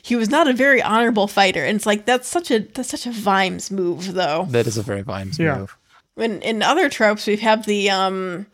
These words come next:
Speaker 1: we have the kind of British drag comedy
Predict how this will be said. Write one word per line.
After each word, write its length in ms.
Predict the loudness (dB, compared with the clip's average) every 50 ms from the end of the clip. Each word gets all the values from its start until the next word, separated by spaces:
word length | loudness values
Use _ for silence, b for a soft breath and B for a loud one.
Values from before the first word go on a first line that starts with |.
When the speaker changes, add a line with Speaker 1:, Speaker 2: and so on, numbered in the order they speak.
| b b b b b -8
Speaker 1:
we 120 | -4 2
have 220 | 2 4 2 4 2
the 180 | 2 0 2
kind 220 | 2 0 0 0 0
of 240 | -2 -4 -8 -14 -10
British 420 | -2 2 2 2 2 0 -4 -8
drag 720 | -10 -10 -8 -8 -4 -2 2 4 4 4 4 2 0 -2 -2
comedy 840 | -2 -2 0 0 2 2 2 2 2 2 2 0 -2 -4 -8 -10